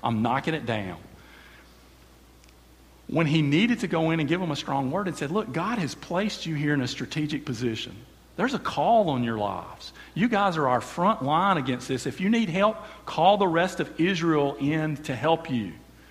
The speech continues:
And there is gonna be punishment coming upon you guys if you don't embrace your calling and you don't get brave and you don't get courage." But instead of just getting mad and walking off, there should have been that word of challenge and teaching and pointing them back to the great things that God has done.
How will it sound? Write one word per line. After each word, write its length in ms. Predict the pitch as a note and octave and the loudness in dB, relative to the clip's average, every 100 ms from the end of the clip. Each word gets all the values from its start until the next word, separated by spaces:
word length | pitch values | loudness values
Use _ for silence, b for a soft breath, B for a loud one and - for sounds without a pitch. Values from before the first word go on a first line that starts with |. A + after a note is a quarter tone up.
| B B B B B B | B B B B B B
And 160 | D3 D#3+ | 2 4
there 140 | F#3+ | 4
is 300 | E3+ A#3 A#3 | 4 4 4
gonna 180 | G#3 F3 | 2 4
be 100 | D3 | 2
punishment 680 | - D#3+ D3+ - B2+ A2 - | 2 0 0 -2 -4 -6 -6
coming 260 | E3 D#3+ | -2 0
upon 340 | C#3 - D3+ C#3 | 0 -2 -2 0
you 60 | |
guys 340 | B2 A#2+ A#2 G#2+ | 0 0 -2 -4
if 140 | - | -4
you 80 | E3 | 0
don't 180 | D#3+ D3 | 2 2
embrace 540 | A2 B2 C3+ D3 - | 0 0 0 0 -2
your 100 | A#2+ | -6
calling 460 | - C#3+ C#3+ A#2+ G#2+ | 0 2 2 0 0
and 100 | A#2 | 0
you 80 | |
don't 160 | D3+ C3+ | 0 0
get 220 | C3+ B2 | -2 -4
brave 400 | A#2 C3 C#3 B2 | -2 0 0 0
and 100 | A2 | 0
you 80 | C3+ | 0
don't 160 | C#3 B2 | 0 -2
get 180 | B2+ | -6
courage." 460 | - E3 D#3+ B2+ A2 B B B B - | 0 4 4 4 -2 B B B B -6
But 120 | C#3 | -2
instead 500 | B2+ B2 D#3 F#3+ A3+ | -2 0 2 4 4
of 240 | G#3+ D3+ B2+ | 4 2 2
just 240 | C#3+ - | -2 0
getting 260 | D3+ A2 A2+ | -2 0 2
mad 300 | C3 E3+ F3+ | 2 2 2
and 140 | C3+ | 2
walking 340 | C3 C#3 C3 A#2 | 2 2 2 2
off, 420 | D3 F#3 F3+ - | 4 2 0 -4
there 140 | A#2 | -4
should 340 | - - E3 F#3+ | -4 -2 -2 0
have 220 | F3 C#3+ | -2 -2
been 280 | C3+ D3 C3+ | -2 0 0
that 200 | B2+ G#2 | -2 -2
word 280 | B2 C3+ A#2+ | -2 0 -2
of 100 | - | -6
challenge 540 | - C#3 D#3+ E3+ D3 | -4 0 0 -2 -4
and 120 | A2 | -6
teaching 440 | - F3 E3 E3+ E3 | -4 -6 -4 -4 -2
and 200 | A2+ A2+ | -6 -6
pointing 420 | - D#3 E3+ E3+ | -4 -2 0 -2
them 120 | F3 | -2
back 540 | B2+ A#2 A#2 - - | -2 -2 -2 -6 -10
to 100 | - | -10
the 80 | A#2+ | -10
great 380 | A2 A#2 C#3 E3 | -6 -4 -4 -6
things 340 | - C3+ B2+ | -6 -4 -4
that 100 | C3 | -6
God 280 | B2 A#2 B2 | -6 -4 -4
has 80 | B2 | -4
done. 320 | D3 F3 B2 | -4 -4 -4